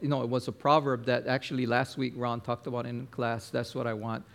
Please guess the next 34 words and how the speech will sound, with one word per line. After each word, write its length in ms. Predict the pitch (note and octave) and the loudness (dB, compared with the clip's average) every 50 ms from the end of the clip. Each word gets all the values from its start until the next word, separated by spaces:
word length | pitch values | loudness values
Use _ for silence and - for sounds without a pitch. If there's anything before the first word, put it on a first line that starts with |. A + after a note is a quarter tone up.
| - - - - - - - - | -20 -20 -20 -20 -20 -20 -20 -6
where 140 | - C#3+ C#3 | 0 2 4
the, 140 | C3 C3+ B2+ | 4 4 4
where 640 | C3 - A3+ A3 A3 D3 C#3 C#3 C#3 C3+ C3+ C3 C3 | 2 0 -4 -4 0 2 4 6 6 6 6 6 4
the 160 | B2+ C3+ C3 | 4 2 2
psalm, 380 | B2 - - - C#3+ C3+ C3+ C#3 C#3+ C#3+ - | 2 0 -2 -2 0 0 0 0 -2 -4 -2
uh, 280 | - C3+ B2 A#2+ A#2+ | 0 0 2 2 0
the, 260 | A#2+ A#2+ B2 A#2+ A#2 B2 - - _ - - - | -2 -2 -4 -4 -4 -6 -10 -16 _ -20 -10 -8
the 100 | D3+ B2+ | -8 -6
person 540 | - - D3 C#3 - D3 C3+ C3+ C3+ C#3 - - | -2 0 -2 0 0 -4 -4 -4 -4 -6 -6 -4
writing 320 | D3 C#3+ C#3 C#3 C#3 C#3 | 0 0 0 0 0 -2
the 80 | C3+ C3+ | -4 -4
proverb 520 | - - - - C#3 C3 B2+ C3+ C3 A#2 | -6 -2 2 2 4 4 4 2 0 -2
says, 440 | - - - C3 B2+ A#2+ - - - - - - - - - - | -2 -4 -2 0 0 -2 -2 -6 -14 -20 -20 -20 -20 -16 -2 0
"There 80 | F3 | 0
are 40 | D#3+ | 2
two 160 | - A#3 A3 | 4 2 2
things 300 | G#3 - G3+ F#3 E3 - | 2 2 2 2 2 2
I 80 | F#3+ E3 | 0 0
want 340 | D#3 D3 D#3 E3 - - - | 0 0 -2 -2 -4 -8 -10
from 220 | - - - E3 | -10 -8 -6 -6
you, 140 | D3 C#3+ C#3 | -6 -6 -4
Lord. 320 | B2+ B2+ B2 B2 A#2+ B2 C3 - - - - - - - - - - - | -4 -4 -2 -4 -4 -6 -10 -14 -18 -20 -20 -20 -20 -20 -20 -20 -18 -6
The 120 | - C#3 - | -4 -4 0
second 420 | - - E3 D#3+ - E3+ D3+ - | 4 4 4 6 6 4 4 4
thing, 300 | - E3+ D#3+ E3 E3+ D#3+ - - - - - - - - - - - - - - - - D3 | 4 2 4 2 2 -2 -4 -10 -18 -20 -20 -20 -20 -20 -20 -20 -18 -16 -16 -16 -12 2 8
don't 220 | D3 F3+ G#3 - | 8 10 10 10
make 180 | G3 G3 G#3+ G#3 | 6 4 4 6
me 140 | G3+ F#3 E3 | 4 4 4
so 300 | - - - F#3+ F3+ E3 | 4 2 4 6 6 6
rich 420 | D3+ D3+ F3 F#3 F3+ - - - | 6 6 6 4 4 0 -4 2
that 160 | D3+ C#3+ C#3 | 2 4 4
I 80 | C#3+ C#3 | 4 2
forget 460 | C3+ - C#3+ B2 G2+ B2+ C3+ - - | 2 0 -2 0 0 0 0 0 -2
you. 200 | B2 A2 G#2 G#2+ | -6 -6 -6 -8